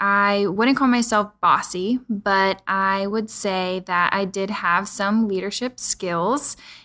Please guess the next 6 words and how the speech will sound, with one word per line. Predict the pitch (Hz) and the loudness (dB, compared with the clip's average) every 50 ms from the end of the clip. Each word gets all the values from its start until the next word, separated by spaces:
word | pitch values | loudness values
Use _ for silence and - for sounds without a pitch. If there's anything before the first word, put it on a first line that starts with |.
| - | -6
and | - 220 226 | -2 -2 -2
qualities. | 220 - 226 202 196 190 185 180 185 196 220 247 247 - - - _ _ _ _ _ _ - | 0 0 2 2 2 2 0 0 0 0 0 0 0 0 -2 -4 _ _ _ _ _ _ -2
And | - 269 269 277 269 269 269 269 269 262 269 - - _ _ _ _ _ - | 2 2 4 6 6 6 6 6 6 6 4 2 0 _ _ _ _ _ -2
I | 240 233 254 262 | 0 2 2 4
also | - - 247 269 285 - - 320 320 320 | 4 4 4 4 4 2 2 2 2 2
was, | 311 262 233 240 233 226 220 220 220 220 220 214 214 202 214 - | 2 2 2 4 4 4 4 4 2 2 2 2 2 2 0 0